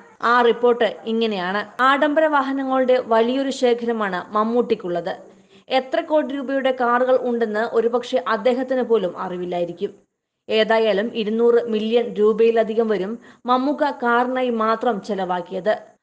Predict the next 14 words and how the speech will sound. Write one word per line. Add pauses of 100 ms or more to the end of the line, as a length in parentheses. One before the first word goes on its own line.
(120)
അദ്ദേഹത്തിന്റെ
ശേഖരത്തിൽ
ഏറ്റവും
തലയെടുപ്പുള്ളത്
ലാൻഡ്
ടൊയോട്ടയുടെ (300)
അത്യുന്നത
ഇനവും (100)
റോഡ് (140)
കിങ്ങുമായ
ലാൻഡ്
ക്രൂയിസർ
തന്നെയാണ്. (600)
കൂടാതെ